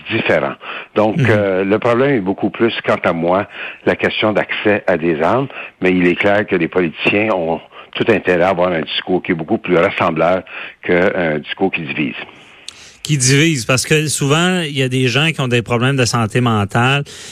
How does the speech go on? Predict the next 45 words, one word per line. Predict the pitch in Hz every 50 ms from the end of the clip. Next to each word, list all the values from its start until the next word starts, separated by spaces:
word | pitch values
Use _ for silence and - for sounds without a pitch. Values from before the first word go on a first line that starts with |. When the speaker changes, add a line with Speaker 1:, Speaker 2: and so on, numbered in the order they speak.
| - - - - -
Speaker 2:
Euh, | 110 110 110
moi, | 110 139 151
je | 127 120
me | 131
rappelle, | 123 117 123 113 - 151 151
quand | 139 - 131
j'étais | 117 120 117 95 131
à | 131
l'université | 131 127 120 113 107 - - - 143
en | 135 120
droit, | 110 104 101 117 131
il | 135
y |
a | 120
des | 104 104 104
gens | 101 113 127 131
qui | - -
rentraient | - 107 107 107 - - 123
dans | 123 123 113
l'université, | 107 101 98 95 92 - - - 131 127
ils | 120 107 104
écoutaient | 95 - - - - 147 139
les | 127 120 117
nouvelles | 107 107 98 101 117 127 131 123
et | 110
ils, | 101 95 95 104
ils | 107 90 92 95
devenaient | 95 104 107 92 104 113 120 120
obsédés | - 131 113 - - - - 120 110 104 110 123 135 135 127
avec | 113 98 98 95 -
ce | - -
qu'ils | - - 101
voyaient | 98 101 101 98 110 120 120
par | 113 104 98
les | 92 92
nouvelles. | 92 95 92 107 113 127 123 113 - - - - - - - - - -
Euh, | 101 101 101 98 98 95
des | 101 107 - 175 147 120 120 113
fois, | 104 - 151 160
le | 160 156
message, | 147 139 127 110 - - 143 131 139 151 165 165 143 113 107
tu | -
sais, | - 131 113
c'est | - - 117 101
pas, | - - - 127